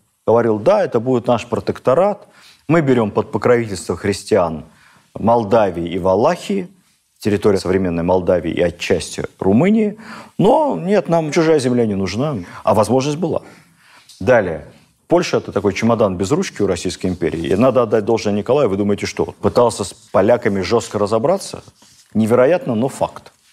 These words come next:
После польского восстания Николай несколько раз предлагал Польшу кому-нибудь отдать.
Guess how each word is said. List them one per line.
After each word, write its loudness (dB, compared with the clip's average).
После 0
польского 0
восстания 0
Николай 0
несколько 0
раз 0
предлагал 0
Польшу -2
кому-нибудь 0
отдать. -4